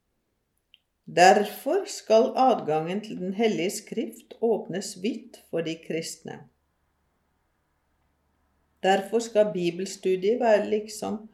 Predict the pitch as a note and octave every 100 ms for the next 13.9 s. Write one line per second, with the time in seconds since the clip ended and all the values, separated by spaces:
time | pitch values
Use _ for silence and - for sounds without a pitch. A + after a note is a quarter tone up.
0 | _ _ - - F3+ E3+ F3 G#3+ C4+ -
1 | G3+ - G3 G3+ G#3 G3 C#3 - - -
2 | _ _ _ _ _ _ _ - G3 G3+
3 | G#3+ G#3 - A#3 G3+ D#3+ - - - -
4 | _ _ _ _ _ _ _ _ _ F3
5 | E3+ E3 F3 E3+ - F3 G3+ - - D#3
6 | D#3 D#3 D#3+ D#3 - E3 D3+ C#3+ E3+ -
7 | F#3+ - D3 C#3+ D3+ - - - _ _
8 | _ _ - D#3+ D3+ - G3+ F#3+ F#3 -
9 | A#3 - - _ _ - G3 G#3 F3+ E3+
10 | A3 - G#3 G#3 - C#3 C#3 - - -
11 | C#3+ C#3 E3 C4 - _ _ _ _ _
12 | _ D#3+ E3 E3 E3+ F3 E3+ - E3+ E3
13 | F#3 - D#3+ D3 C#3 D3 - -